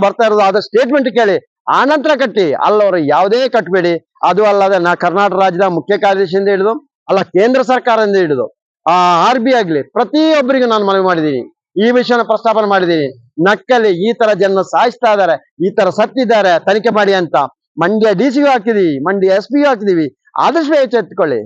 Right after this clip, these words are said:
ಪ್ರತಿಯೊಬ್ಬರು ತನಿಖೆ ಮಾಡಿ, ತನಿಖೆ ಮಾಡಿ ಪ-, ಸತ್ಯವನ್ನು ಹೊರಗೆ ತನ್ನಿ ಅಂತ ಈ ಮೂಲಕ ನಾವು ಕೇಳ್ಕೊಳ್ತಾ ಇದೀವಿ. ನೋಡಿ ಹರಿಶ್ಚಂದ್ರ ಅವರೇ, ನಿಮ್ಮ, ನಿಮಗೋಸ್ಕರ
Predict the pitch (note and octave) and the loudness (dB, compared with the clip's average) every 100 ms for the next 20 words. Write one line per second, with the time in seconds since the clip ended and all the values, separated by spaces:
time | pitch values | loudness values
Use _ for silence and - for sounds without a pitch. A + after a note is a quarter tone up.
0 | A2+ G3 G#3 D4+ E4 D#4 D4 C4 A#3+ A3 | -6 -6 -2 0 2 0 0 -2 0 0
1 | E3 B2+ _ _ F3 F3+ F#3+ F3+ E3+ F3 | 0 -4 _ _ -4 -2 0 0 0 -2
2 | E3+ F3+ F#3+ G#3+ G3 F3+ F#3 F3 E3 D3 | -2 -4 -2 0 2 0 0 0 -2 -2
3 | C#3+ C3 _ C#3+ F3+ C4+ C#4 C4+ B3 A3 | -2 -4 _ -4 0 2 2 2 0 0
4 | G#3 G#3+ F#3+ F#3 F3+ D3+ D3 C3 - D#3+ | 0 -2 -2 0 0 0 -2 -4 -8 -2
5 | G3+ G#3 E3 A2+ - E3 F#3+ G#3+ G#3 G3 | 2 2 0 -4 -6 -4 -2 0 2 2
6 | F3 C#3+ - - E3 G#3+ A3+ E3 F#3 C4 | 2 0 -4 -4 -2 0 0 0 0 2
7 | C#4+ C4+ B3+ | 2 0 0